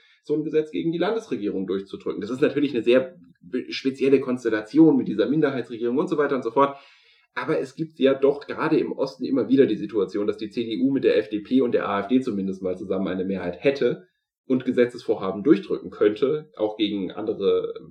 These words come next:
vielleicht sogar Regierungspartner in so einem Fall, wer weiß. Ähm, und das könnte auf Dauer dann eben schon so ein bisschen den Phänotyp von dieser blau-schwarz-gelben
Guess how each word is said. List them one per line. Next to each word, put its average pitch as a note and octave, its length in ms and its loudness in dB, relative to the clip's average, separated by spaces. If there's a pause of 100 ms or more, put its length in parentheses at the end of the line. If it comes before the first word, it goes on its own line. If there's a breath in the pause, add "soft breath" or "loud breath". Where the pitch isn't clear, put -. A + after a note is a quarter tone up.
(140)
vielleicht G2+ 240 -6
sogar F2+ 200 -6
Regierungspartner A2+ 680 -4
in - 60 -8
so - 80 -2
einem G2+ 160 -2
Fall, G2 240 -2
wer - 100 -4
weiß. A2 260 2 (840 soft breath)
Ähm, G#2+ 480 2
und A2+ 160 -2
das - 360 -2 (460)
könnte B2 320 -2
auf - 160 -6
Dauer G#2+ 240 0
dann G2 160 -2
eben G#2+ 220 -6
schon A#2+ 180 -6
so A#2+ 60 -2
ein F#2 100 -4
bisschen C#3 220 -8
den G2+ 120 -10
Phänotyp B2+ 460 -2
von G2 320 -6
dieser F#2+ 640 0 (420)
blau-schwarz-gelben G#2 1600 -2